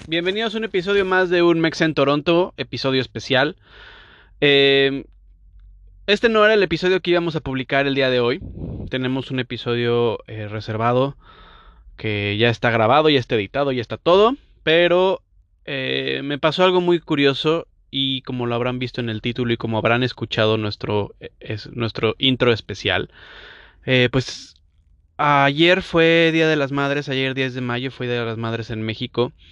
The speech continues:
y el domingo nueve fue Día de las Madres aquí en Canadá. Y, eh, es,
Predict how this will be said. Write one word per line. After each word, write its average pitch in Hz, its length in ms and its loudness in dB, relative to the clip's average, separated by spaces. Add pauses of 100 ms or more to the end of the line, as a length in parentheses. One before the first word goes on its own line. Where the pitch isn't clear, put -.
(460)
y 151 160 4
el 147 120 6
domingo 165 460 2
nueve 160 560 4
fue 135 600 -6
Día 135 160 -4
de 135 80 -4
las 123 160 -8
Madres 123 400 -6
aquí 120 240 -12
en 117 80 -10
Canadá. 117 420 -4 (1200)
Y, 135 640 2 (1800)
eh, 175 360 4
es, 180 120 2